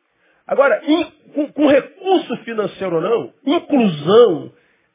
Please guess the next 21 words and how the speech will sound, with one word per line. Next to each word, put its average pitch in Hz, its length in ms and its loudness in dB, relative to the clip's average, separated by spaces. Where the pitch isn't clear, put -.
é 233 100 0
nosso 269 280 0
papel. 214 540 0
Se 254 80 -2
a 262 40 0
gente 320 260 -2
não 302 120 -2
pode 226 240 0
incluir 196 400 -8
dez, 247 280 -2
inclui 285 300 -2
um. 269 300 -2
Se 277 80 -4
não 277 60 0
dá 285 140 4
pra 277 120 0
incluir 247 260 -2
meio, 240 380 0
inclui, 359 720 -2
eh, - 920 -12
metade. 254 720 0